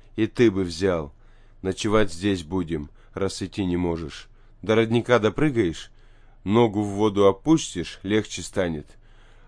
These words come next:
"А если Гулахан вернется?" "Да, об этом я не подумал", сознается Илька. "Садись на мою горбушку. Сколько сумею, понесу.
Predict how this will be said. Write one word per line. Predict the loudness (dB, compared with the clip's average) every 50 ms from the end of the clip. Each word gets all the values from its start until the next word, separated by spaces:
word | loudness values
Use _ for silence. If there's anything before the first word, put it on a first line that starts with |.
| -8 -2
"А | 2 4
если | 6 6 4 4 0 -4 -2
Гулахан | 0 4 4 4 4 4 4 4 4 4 2
вернется?" | 0 0 2 2 2 2 2 0 -2 -2 -2 -2 -4 -8 -16 -20 -20 -20 -20 -20 -20 -20 -20 -14
"Да, | -8 -2 -2 0 0 2 0 0 -2 -2
об | -2 -2
этом | -2 -2 0 0 0
я | 2 2 2
не | 0 0
подумал", | 0 0 0 2 2 2 2 2 2 2 0 -2 -4 -10 -16
сознается | -12 -8 -6 -4 -2 0 0 0 0 -2 -2 -6 -6 -4
Илька. | -4 -4 -4 -6 -6 -6 -8 -8 -8 -12 -20 -20 -20 -20 -20 -20 -20 -20 -20 -20 -12
"Садись | -6 -2 0 0 2 0 -2 -2 -2
на | -2 0
мою | 2 2 2 2 0
горбушку. | 0 0 0 0 0 -2 -4 -4 -6 -8 -12 -12 -14 -14 -16 -18 -20 -20 -16
Сколько | -14 -8 -2 2 2 2 4 2 -2
сумею, | -2 -2 0 0 2 2 4 4 2 2
понесу. | 2 0 0 0 0 -2 -4 -6 -4 -4 -4 -6